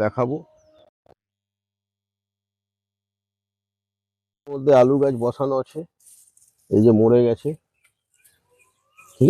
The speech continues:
আছে? একটু অনেক লেটে বসিয়েছিলাম, তো আজকে এগুলোকে তুলবো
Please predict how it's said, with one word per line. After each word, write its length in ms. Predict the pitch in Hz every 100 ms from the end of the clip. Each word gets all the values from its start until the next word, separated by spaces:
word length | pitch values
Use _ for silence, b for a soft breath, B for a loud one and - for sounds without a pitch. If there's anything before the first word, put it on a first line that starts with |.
| 185
আছে? 100 | - 107
একটু 140 | - 127 127
অনেক 160 | 143 123
লেটে 220 | 123 127 151 135
বসিয়েছিলাম, 540 | 139 156 - 135 131 - _ _ _ _ _ _ _ _ _ _ -
তো 20 | 110
আজকে 200 | 107 - 131
এগুলোকে 340 | 123 127 127 127
তুলবো 300 | 117 120 127